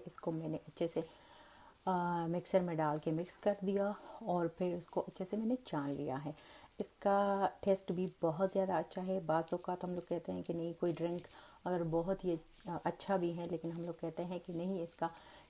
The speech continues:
taste अच्छा नहीं है, तो हम लोगों ने नहीं पीना, लेकिन हम इस drink के बारे में ऐसा कुछ भी नहीं कह सकते क्योंकि इसका taste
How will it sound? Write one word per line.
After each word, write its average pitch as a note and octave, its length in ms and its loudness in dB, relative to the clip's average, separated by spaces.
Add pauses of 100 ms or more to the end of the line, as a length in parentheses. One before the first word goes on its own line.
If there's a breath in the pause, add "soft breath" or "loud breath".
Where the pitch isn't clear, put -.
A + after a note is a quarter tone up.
taste E3 280 0
अच्छा E3+ 240 -2
नहीं F3+ 280 0
है, F#3 160 -2
तो F#3+ 120 -2
हम D#3+ 180 -2
लोगों D#3+ 200 -2
ने F3+ 100 -2
नहीं F3 280 -4
पीना, G3 260 -4
लेकिन E3+ 280 -2
हम E3+ 220 -2 (460 loud breath)
इस B3 220 6
drink G3 200 2
के F#3 80 2
बारे E3 200 2
में D3+ 80 -2
ऐसा D#3+ 220 -4
कुछ F#3 300 -4
भी G3 100 0
नहीं G3+ 180 0
कह F#3+ 140 2
सकते - 280 -4
क्योंकि E3 240 -4
इसका E3 200 -2
taste D#3+ 320 -6